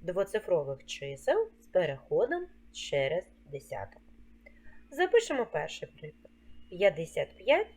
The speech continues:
відняти двадцять дев'ять. Виконаємо віднімання. Спочатку одиниці записуємо під одиницями, десятки під десятками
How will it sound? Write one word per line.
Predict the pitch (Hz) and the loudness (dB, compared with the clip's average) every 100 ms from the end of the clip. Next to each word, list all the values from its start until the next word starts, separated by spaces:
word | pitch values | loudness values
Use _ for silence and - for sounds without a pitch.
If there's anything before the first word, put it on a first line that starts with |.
| - | -18
відняти | 175 180 160 160 165 240 | -10 -8 -4 -4 0 -2
двадцять | 190 170 - 180 | 0 -2 2 2
дев'ять. | 160 147 147 151 - - - - - - | 2 0 -4 -16 -20 -20 -20 -20 -20 -8
Виконаємо | 151 415 392 392 381 339 320 | -4 -4 -4 -4 -4 -6 -8
віднімання. | 185 180 165 180 151 143 151 156 - - - - - - - - - - - - | -8 -8 -6 -6 -8 -10 -14 -20 -20 -20 -20 -20 -20 -20 -20 -20 -20 -20 -20 -20
Спочатку | - - 156 196 190 - 160 | -14 -8 -4 -2 -2 -4 -8
одиниці | 170 165 190 190 - | -4 -2 -2 -6 -8
записуємо | 143 156 160 - 139 | -6 -4 -4 -6 -14
під | 139 151 | -10 -8
одиницями, | 131 139 139 175 330 330 294 302 - - - | -8 -10 -6 -4 -2 -2 -2 -4 -12 -20 -16
десятки | 156 165 - 180 - 147 | -10 -8 -2 -2 -2 -10
під | - 135 | -12 -14
десятками | 135 139 - 131 117 - 254 359 | -12 -10 -4 -4 -2 0 0 0